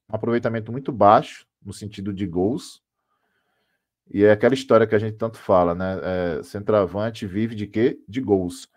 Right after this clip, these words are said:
É, claro, deve chegar pra, pra compor o elenco, né? Não deve chegar pra ser titular.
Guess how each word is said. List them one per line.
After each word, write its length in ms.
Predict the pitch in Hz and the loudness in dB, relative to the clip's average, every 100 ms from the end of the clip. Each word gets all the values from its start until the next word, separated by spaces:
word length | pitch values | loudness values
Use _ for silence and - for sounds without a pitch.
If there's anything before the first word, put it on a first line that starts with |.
| _ _ _ _ _ _ _ _ - | _ _ _ _ _ _ _ _ -14
É, 220 | 85 82 | -8 -8
claro, 400 | - 196 160 113 | -6 2 4 4
deve 180 | 101 120 | 2 0
chegar 380 | - 135 113 104 | 2 4 6 4
pra, 420 | 104 101 95 87 | 4 4 4 2
pra 220 | - 110 | 0 -2
compor 460 | 107 139 131 135 135 | 0 -4 0 4 6
o 40 | |
elenco, 500 | 123 113 139 - _ _ _ _ | 6 2 -4 -10 _ _ _ _
né? 220 | - 95 110 | -12 -12 -8
Não 100 | 117 | -4
deve 160 | 104 | -4
chegar 260 | 104 104 101 | -2 0 0
pra 140 | 104 | 0
ser 160 | - 101 | -4 -8
titular. 560 | 98 - 107 101 135 | -10 -4 2 2 0